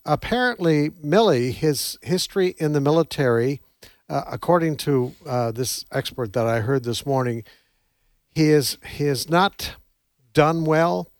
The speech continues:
In fact, he was rejected. I'm trying to remember whether it was during George W. Bush's presidency or Donald Trump's presidency. He was rejected for advancement. They didn't think he was good enough.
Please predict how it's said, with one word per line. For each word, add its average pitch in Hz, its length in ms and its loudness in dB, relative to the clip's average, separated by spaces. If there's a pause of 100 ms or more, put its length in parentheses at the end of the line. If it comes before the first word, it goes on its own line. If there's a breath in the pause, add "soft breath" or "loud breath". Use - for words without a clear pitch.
(320 soft breath)
In 143 80 -4
fact, 175 400 0
he 180 140 -2
was 143 240 0
rejected. 151 480 -2
I'm 131 100 -2
trying 190 220 -4
to 185 60 -2
remember 147 360 0
whether 127 280 0
it 120 60 -6
was 123 220 -8
during 131 480 0
George 135 300 -2
W. 127 260 -2
Bush's 160 360 -2
presidency 151 760 -2 (340)
or 131 160 0
Donald 131 300 2
Trump's 170 300 -4
presidency. 120 760 -4 (320 soft breath)
He 214 140 4
was 180 300 2
rejected 139 680 0
for 143 240 0
advancement. 120 840 -4 (320)
They 143 80 2
didn't 180 320 -2
think 165 220 -4
he 151 100 -6
was 131 160 -2
good 151 180 4
enough. 104 460 -8